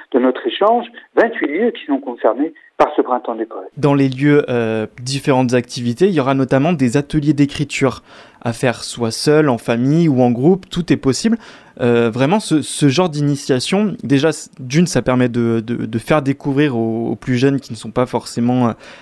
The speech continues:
Speaker 2: dans l'art de la poésie, mais ça permet aussi de rendre les visiteurs acteurs de l'événement.
Speaker 1: Complètement.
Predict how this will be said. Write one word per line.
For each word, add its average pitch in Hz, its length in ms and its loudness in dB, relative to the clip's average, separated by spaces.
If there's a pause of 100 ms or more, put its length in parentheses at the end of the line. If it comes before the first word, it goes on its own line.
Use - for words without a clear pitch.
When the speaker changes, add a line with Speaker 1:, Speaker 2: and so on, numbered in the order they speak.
(140)
Speaker 2:
dans 123 200 2
l'art 143 240 2
de 131 80 2
la 120 140 4
poésie, 123 500 0
mais 143 120 2
ça 127 160 2
permet 143 280 0
aussi 147 280 0
de 139 80 4
rendre 143 260 0
les 127 120 2
visiteurs 120 540 -2
acteurs 160 360 -2
de 135 80 2
l'événement. 131 380 0 (360)
Speaker 1:
Complètement. 110 580 0